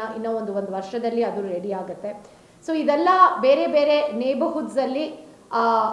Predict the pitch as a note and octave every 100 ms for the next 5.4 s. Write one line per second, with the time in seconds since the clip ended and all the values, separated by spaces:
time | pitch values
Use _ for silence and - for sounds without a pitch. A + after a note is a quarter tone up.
0 | A3+ B3+ D#4 E4 - G3 A#3 A3 B3+ C4
1 | A3+ A3+ A#3 A3 A3 A3 G#3+ A3 - D#4
2 | C#4+ A3+ A3 A#3 A3+ F#3+ - A#3+ D#4+ E4
3 | E4 - C4 C4 B3 A#3 B3+ A#3+ G#3+ G#3
4 | G3 D#3 - A3+ - A#3 C4+ A#3+ A#3+ A#3+
5 | - C4+ B3